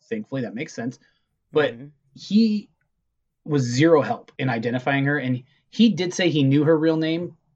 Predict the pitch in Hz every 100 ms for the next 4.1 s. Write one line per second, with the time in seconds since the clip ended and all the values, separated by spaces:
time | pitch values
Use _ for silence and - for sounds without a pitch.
0 | _ _ - 135 117 139 139 131 107 131
1 | 123 104 104 98 - 98 - _ _ _
2 | 131 117 98 - 139 120 - 117 113 104
3 | 92 - 113 101 - 101 - 80 - -